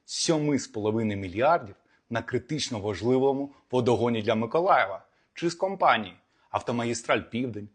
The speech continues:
«Росдорстрой», Укртрансмост. Як думаєте, добудують систему сповіщення водогін? Чи, як завжди,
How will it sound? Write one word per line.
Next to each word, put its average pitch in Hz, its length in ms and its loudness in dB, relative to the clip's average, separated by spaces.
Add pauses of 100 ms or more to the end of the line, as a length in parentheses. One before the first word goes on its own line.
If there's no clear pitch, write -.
(300)
«Росдорстрой», 120 1080 -2 (400)
Укртрансмост. 123 1040 -2 (460)
Як 175 240 2
думаєте, 101 800 -2
добудують 127 680 2
систему 131 400 0
сповіщення 117 580 0
водогін? 107 500 -2 (300)
Чи, 127 160 -2
як 101 180 2
завжди, 104 560 2